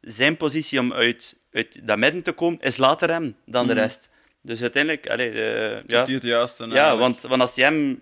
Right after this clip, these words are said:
Speaker 1: vroeg remt, ja, zit hij in de sandwich.
Speaker 2: Ja.
Speaker 1: Sowieso. En je wilt uit die... Ja, uit die
Speaker 2: Maar dat
Speaker 1: sandwich
Speaker 2: zag je ook
Speaker 1: gaan, dus, eh.
Speaker 2: initieel gebeuren, hè, want dat zie je heel goed op de onboard.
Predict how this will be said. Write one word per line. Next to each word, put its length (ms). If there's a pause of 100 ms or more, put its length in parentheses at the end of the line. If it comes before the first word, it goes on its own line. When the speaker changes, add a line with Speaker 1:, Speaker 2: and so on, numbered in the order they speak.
Speaker 1:
vroeg 400
remt, 240
ja, 180
zit 180
hij 100
in 80
de 80
sandwich. 580 (300)
Speaker 2:
Ja. 120
Speaker 1:
Sowieso. 320
En 140
je 60
wilt 200
uit 200
die... 300 (520)
Ja, 140
uit 420
die 100
Speaker 2:
Maar 80
dat 100
Speaker 1:
sandwich 0
Speaker 2:
zag 160
je 80
ook 60
Speaker 1:
gaan, 100
dus, 180
eh. 60
Speaker 2:
initieel 400
gebeuren, 440
hè, 120
want 160
dat 140
zie 140
je 80
heel 180
goed 240
op 120
de 80
onboard. 540